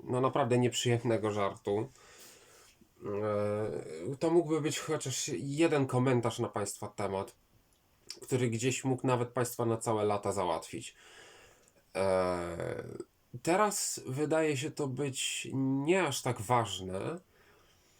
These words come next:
nie mieć jakiejś specjalnej wartości, ponieważ nagle się okazało, że państwo odkryli, że jest inaczej.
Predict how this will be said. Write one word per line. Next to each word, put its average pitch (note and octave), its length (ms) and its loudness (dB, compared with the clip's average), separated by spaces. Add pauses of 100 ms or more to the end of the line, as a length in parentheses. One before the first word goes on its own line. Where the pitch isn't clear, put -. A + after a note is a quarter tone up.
(540)
nie C3 220 0
mieć D#3 200 6
jakiejś B2+ 580 0
specjalnej C3 600 0
wartości, A#2 800 -2
ponieważ C3 800 -4 (880)
nagle D#3+ 340 2
się C#3 160 -2
okazało, A#2 600 -2
że G3 120 -8
państwo B2 400 -4
odkryli, A#2+ 440 -4
że C3+ 60 -2
jest C#3+ 160 -4
inaczej. F#3 480 0